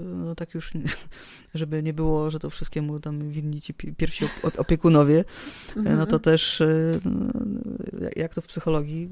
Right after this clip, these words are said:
Speaker 1: y, no też istotne są te czynniki genetyczne, jakieś temperamentalne cechy, y, dziecka,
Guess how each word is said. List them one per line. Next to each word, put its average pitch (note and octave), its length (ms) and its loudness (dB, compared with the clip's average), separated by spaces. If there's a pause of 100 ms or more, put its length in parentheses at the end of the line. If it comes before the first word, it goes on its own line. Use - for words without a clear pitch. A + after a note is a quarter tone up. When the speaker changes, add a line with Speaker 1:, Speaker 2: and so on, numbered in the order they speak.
(260)
Speaker 1:
y, F3 80 -10
no F3 120 -12
też - 300 -14 (100)
istotne D#3+ 340 -8
są E3 120 -10
te D#3+ 100 -8
czynniki D#3+ 360 -6
genetyczne, D#3+ 640 2
jakieś D#3 500 -6 (500)
temperamentalne D#3+ 800 6
cechy, D3+ 300 -4
y, D3+ 140 -2 (460)
dziecka, D3 480 -6